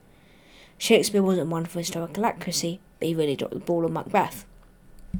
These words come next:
Anyways, why did the fight take place? Well, there were two options.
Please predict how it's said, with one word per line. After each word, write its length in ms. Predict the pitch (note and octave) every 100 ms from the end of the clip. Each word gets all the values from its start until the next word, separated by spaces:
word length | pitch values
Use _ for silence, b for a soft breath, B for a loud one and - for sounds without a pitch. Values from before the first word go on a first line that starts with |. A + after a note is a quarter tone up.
| - -
Anyways, 480 | A3 F#3+ D#3+ D#3+ -
why 160 | G#3+ A3+
did 120 | G#3+
the 60 |
fight 240 | G#3 G3+ -
take 220 | - -
place? 320 | F#3 G3+ - - b b b b b -
Well, 220 | G#3+ F#3
there 140 | G3
were 60 | F#3
two 240 | F#3+ G3+
options. 520 | F#3+ - E3 - -